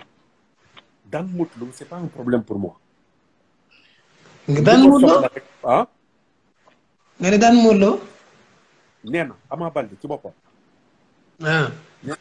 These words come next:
Speaker 1: man daan Modou Lo, c'est pas un problème pour moi.
Speaker 2: Ama Baldé nee na daan Modou Lo du problème pour moom.
Speaker 1: Du problème pour moom.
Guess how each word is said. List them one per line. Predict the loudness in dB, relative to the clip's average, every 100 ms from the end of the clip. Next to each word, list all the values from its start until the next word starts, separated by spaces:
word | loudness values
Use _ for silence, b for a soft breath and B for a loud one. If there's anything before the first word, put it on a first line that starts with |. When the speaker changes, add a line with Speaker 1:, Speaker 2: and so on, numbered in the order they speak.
| _
Speaker 1:
man | -18 -14 -12
daan | -12 -12
Modou | -16 -16
Lo, | -16 -16
c'est | -14
pas | -12
un | -10
problème | -10 -10 -10 -10
pour | -12
moi. | -16 -18 _ _ _ _ _ _ _ _ _ _ _ _ _ _ _ _ _ _ -20 _ -2
Speaker 2:
Ama | 0 2
Baldé | 2 2 4
nee | 4
na | 2
daan | 2 2 4
Modou | 4 4 2
Lo | -2
du | -6
problème | -8 -2 0 0
pour | 0
moom. | 0 0 -2 -14 _ _ _ -10
Speaker 1:
Du | -4
problème | -2 -2 -6
pour | -10 -12
moom. | -12